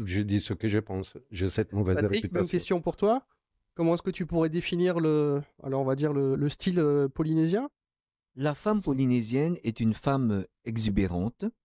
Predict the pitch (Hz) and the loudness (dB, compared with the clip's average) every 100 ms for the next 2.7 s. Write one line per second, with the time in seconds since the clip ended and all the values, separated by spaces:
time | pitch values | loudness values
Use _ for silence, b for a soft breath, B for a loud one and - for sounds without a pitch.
0 | _ _ _ _ _ - 107 98 117 - | _ _ _ _ _ -2 0 2 0 -2
1 | 85 76 - _ _ _ - - 95 87 | -4 -6 -14 _ _ _ -12 -4 -2 -2
2 | 95 - 90 113 110 87 | -6 -4 0 2 0 -4